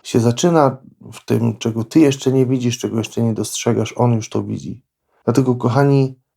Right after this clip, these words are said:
zapraszam was do tego, żebyście nigdy nie rezygnowali z tych różnych takich bożych natchnień.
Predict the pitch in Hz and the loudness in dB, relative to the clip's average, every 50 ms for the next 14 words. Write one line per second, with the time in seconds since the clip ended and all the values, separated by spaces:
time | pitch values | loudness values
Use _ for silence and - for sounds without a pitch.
0 | _ _ - 101 - - 143 139 - 156 - - 127 110 113 110 104 113 117 120 | _ _ -14 -10 -4 -4 -2 0 0 0 0 0 0 0 0 0 0 0 0 0
1 | - 113 104 110 107 - 113 107 123 120 - - 123 123 127 131 127 123 123 123 | 0 -2 0 -2 -2 -2 -4 -4 -4 -6 -4 -2 0 0 0 0 0 0 0 2
2 | 127 131 127 127 127 127 113 117 117 110 113 117 110 107 120 120 123 123 117 120 | 2 2 2 2 0 0 0 0 -2 0 0 0 0 2 2 2 2 0 -2 -4
3 | - - - 120 120 117 117 113 120 117 120 117 113 - - - 113 110 - - | -8 -10 -10 -6 -4 -4 -2 -2 -4 -4 -4 -6 -8 -8 -10 -14 -14 -14 -10 -8
4 | - 92 101 104 104 110 127 127 123 123 123 120 - 123 110 110 - - - - | -8 -6 -6 -8 -4 0 0 2 2 2 -2 -2 -2 -2 -2 -2 -4 -8 -10 -8
5 | 113 101 80 - 123 | -8 -8 -8 -10 -12